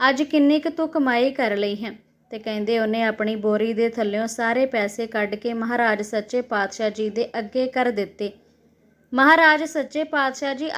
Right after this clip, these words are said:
ਅੱਜ ਮੈਨੂੰ ਇਹ ਕਮਾਈ ਹੋਈ ਹੈ।" ਕਹਿੰਦੇ, ਗੁਰੂ ਰਾਮਦਾਸ ਮਹਾਰਾਜ ਜੀ ਨੇ ਉਹਦੇ ਹੱਥੋਂ ਸਾਰੀ ਕਮਾਈ ਫੜ ਲਈ,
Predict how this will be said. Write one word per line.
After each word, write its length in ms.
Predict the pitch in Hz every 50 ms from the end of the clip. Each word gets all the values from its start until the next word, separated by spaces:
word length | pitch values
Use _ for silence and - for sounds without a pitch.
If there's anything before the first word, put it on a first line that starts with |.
| 247 247
ਅੱਜ 140 | 233 240
ਮੈਨੂੰ 340 | 269 269 269 269 262 269 285
ਇਹ 240 | - - 262 262 285
ਕਮਾਈ 520 | 285 - 294 285 262 240 226 226 247 254
ਹੋਈ 280 | 214 233 214 208 208 214 214 226
ਹੈ।" 100 | 208 208 - _ _ _ _ _ _ _ _ _ _ _
ਕਹਿੰਦੇ, 340 | _ 214 214 214 208 208 226
ਗੁਰੂ 240 | 220 220 226 226 226
ਰਾਮਦਾਸ 600 | 214 214 202 202 208 208 202 220 214 208 208 -
ਮਹਾਰਾਜ 460 | 233 214 233 226 220 214 208 202 196 -
ਜੀ 140 | 214 208
ਨੇ 140 | 202 214 226
ਉਹਦੇ 380 | - - 214 226 220 226 233 233
ਹੱਥੋਂ 360 | 254 226 214 233 - 226 226
ਸਾਰੀ 380 | 226 226 240 220 208 214 233 247
ਕਮਾਈ 420 | 247 262 240 220 208 202 208 226
ਫੜ 260 | 226 - 240 226 226
ਲਈ, 220 | 240 247 247 247